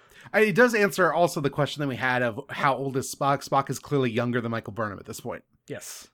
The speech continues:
Speaker 1: Uh, which is interesting. Uh, I guess that makes sense given that Spock is alive in the T N G era.
Speaker 2: Yep.
Speaker 1: Yeah. Um, but yeah, also, it,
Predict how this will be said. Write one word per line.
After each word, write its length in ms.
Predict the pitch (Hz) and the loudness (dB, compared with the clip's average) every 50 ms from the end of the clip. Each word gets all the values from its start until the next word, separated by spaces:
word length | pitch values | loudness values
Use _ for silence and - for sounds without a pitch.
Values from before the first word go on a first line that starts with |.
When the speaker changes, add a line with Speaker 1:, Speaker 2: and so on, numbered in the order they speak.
| _ _ _ _ _ _ _ _ _ _ _ _ _ _ _ _ _ _ _ _ _ _ _ _ _ _ - | _ _ _ _ _ _ _ _ _ _ _ _ _ _ _ _ _ _ _ _ _ _ _ _ _ _ -18
Speaker 1:
Uh, 300 | 78 - - - - - | -16 -16 -16 -16 -16 -12
which 220 | 123 127 113 - | -10 -10 -10 -10
is 120 | 113 98 101 | -12 -14 -14
interesting. 480 | 90 - - - - - 50 50 _ _ _ _ _ - | -16 -16 -18 -20 -20 -20 -20 -20 _ _ _ _ _ -18
Uh, 160 | - - - - | -18 -16 -6 0
I 120 | - 226 | 0 0
guess 160 | 220 262 247 - | 2 2 0 0
that 100 | 233 214 | -2 -2
makes 140 | 196 - | -2 -4
sense 200 | - 196 180 147 | -4 -6 -6 -6
given 220 | - 180 156 151 147 | -4 -4 -2 -2 -2
that 100 | 135 135 | -4 -4
Spock 300 | - - 147 135 135 - | -2 0 0 0 0 0
is 80 | 123 | -2
alive 420 | 131 120 113 113 110 110 113 110 104 | -2 -2 -2 -2 -2 -2 -2 -2 -4
in 120 | 110 107 | -8 -10
the 80 | 107 98 | -10 -10
T 160 | - 123 117 | -8 -8 -8
N 100 | 104 98 | -8 -8
G 180 | 95 110 104 95 | -8 -8 -6 -6
era. 340 | 95 92 85 92 107 - _ _ _ _ _ _ _ _ _ _ _ _ _ _ _ _ _ _ - | -6 -6 -8 -10 -12 -16 _ _ _ _ _ _ _ _ _ _ _ _ _ _ _ _ _ _ -8
Speaker 2:
Yep. 160 | 165 165 - _ _ _ _ _ _ _ _ _ _ _ _ _ - | -8 -8 -8 _ _ _ _ _ _ _ _ _ _ _ _ _ -16
Speaker 1:
Yeah. 80 | - - - _ _ _ _ - - _ - | -16 -16 -16 _ _ _ _ -20 -20 _ -2
Um, 420 | 151 151 151 147 127 120 104 92 _ _ _ _ _ _ _ _ _ _ _ _ _ _ _ - | 2 4 4 4 2 0 -4 -8 _ _ _ _ _ _ _ _ _ _ _ _ _ _ _ 0
but 100 | 226 226 | 2 4
yeah, 140 | 262 269 196 | 6 6 6
also, 400 | 170 202 214 202 - 214 190 185 | 6 6 6 6 6 6 6 6
it, 220 | - - 180 175 | 4 2 -2 -4